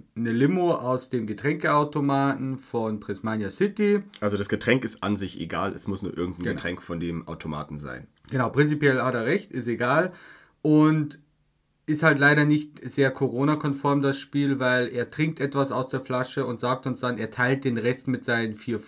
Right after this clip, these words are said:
Speaker 1: äh, mit seinen drei Freunden und wir dürfen in Zukunft immer nach Safronia City rein. Genau.
Speaker 2: Aber das ist komplett egal, weil Hauptsache die alle lassen uns in Zukunft hier rein.
Speaker 1: Richtig. Wobei wir eh nur einmal rein müssen und dann nie wieder.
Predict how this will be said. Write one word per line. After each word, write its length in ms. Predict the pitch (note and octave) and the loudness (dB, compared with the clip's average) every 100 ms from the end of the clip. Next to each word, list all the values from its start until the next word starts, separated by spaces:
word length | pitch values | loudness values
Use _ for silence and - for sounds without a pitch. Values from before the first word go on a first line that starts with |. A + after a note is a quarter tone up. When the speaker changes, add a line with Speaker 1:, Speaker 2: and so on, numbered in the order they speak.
| - | -2
Speaker 1:
äh, 140 | C3+ | 2
mit 140 | B2 A2 | 2 0
seinen 220 | A2+ A2 | -2 -2
drei 240 | G#2 A2 | -2 -2
Freunden 640 | G#2+ - B2+ C#3+ C#3+ C#3 C#3 - - _ _ | -4 0 2 4 2 0 -2 -14 -20 _ _
und 180 | C#3 B2+ | 0 4
wir 100 | B2+ | 4
dürfen 280 | B2+ B2 B2 | 4 2 -4
in 60 | |
Zukunft 340 | - A2 A2 A#2+ | -4 -6 -6 -4
immer 180 | A2+ | -2
nach 160 | G#2 G2+ | -2 -4
Safronia 480 | - G2 F#2+ F#2+ F#2 | -8 -10 -8 -8 -8
City 300 | - - D#2 | -10 -12 -12
rein. 240 | D2+ C#2+ - _ _ _ _ - | -12 -14 -18 _ _ _ _ -4
Genau. 140 | C3 | -2
Speaker 2:
Aber 180 | G2+ G2 | 0 -2
das 180 | G2 G2 | -4 -6
ist 120 | - | -2
komplett 280 | A#2 G2+ E2+ | 0 0 -2
egal, 460 | D#2+ D#2 A#2 D#3 - | -4 0 2 0 -4
weil 500 | E2+ F2 A#2+ E3 E3 _ _ _ | -2 2 4 4 -2 _ _ _
Hauptsache 320 | - - - - | -8 -6 -8 -10
die 160 | - | -4
alle 200 | - B2+ | 0 2
lassen 320 | A#2 A#2 - | 2 0 0
uns 260 | A2 C3 - | -2 -4 -6
in 80 | G#2+ | -10
Zukunft 340 | G#2+ A2+ - | -6 -6 -2
hier 140 | A#2 G#2 | 0 2
rein. 240 | C3 F#2+ - _ _ _ _ C3+ | 2 -2 -10 _ _ _ _ -2
Speaker 1:
Richtig. 420 | C#3 - G2+ - _ _ _ _ - | 0 -2 -8 -12 _ _ _ _ -8
Wobei 240 | A2 A#2+ | -2 2
wir 80 | C3 | 2
eh 60 | C#3+ | 2
nur 100 | A2+ | 0
einmal 220 | A2+ A2 | -2 -4
rein 200 | G#2 G#2 | -4 -4
müssen 280 | G#2 - G#2+ | -8 -10 -10
und 100 | G#2 | -6
dann 120 | G#2 | -4
nie 140 | A2+ | -2
wieder. 280 | C3 - | -2 -2